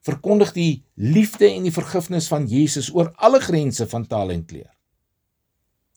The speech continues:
Die evangelie het krag om mense te red en hulle vir ewig te laat lewe. En jy mag nie daardie grense sluit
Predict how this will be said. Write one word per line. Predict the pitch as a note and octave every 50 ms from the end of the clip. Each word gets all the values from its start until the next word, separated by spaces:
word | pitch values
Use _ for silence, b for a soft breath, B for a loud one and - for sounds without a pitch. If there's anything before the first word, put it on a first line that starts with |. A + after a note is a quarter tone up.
| - _ _
Die | - -
evangelie | C3+ - G#3+ F3 E2 - - B2 A2 G2+ G#2 F#2
het | E2+ -
krag | - - B2 A2 F#2 - -
om | - G2 F2
mense | F2 E2+ E2 - -
te | - - D2+
red | C#2+ C#2+ D2+ - _ _ _ _ _ _ _ _ _ _ _ _ _ _ _ -
en | B2+ D3+ E3 E3+ D#3+
hulle | D3+ C#3+ B2
vir | - C#3+ - - D#3+ E3
ewig | D#3+ D3+ D3+ D3+
te | - C#3+ B2+
laat | C3 B2+ -
lewe. | F2+ E2 D#2+ D2+ C#2 C2+ - _ _ _ _ _ _ _ _ _ _ _ _ _
En | - - D#2+ D#2
jy | C#2 D2 E2+ F2+ E2
mag | D#2+ E2+ G2+ G#2+ - -
nie | F#3 F#3 E3+
daardie | D3 A#2+ A#2 A2+ A2+ G#2
grense | - G#2+ G#2 G2+ F#2+ - G2
sluit | E2+ - B2+ A#2+ F2 D2+ -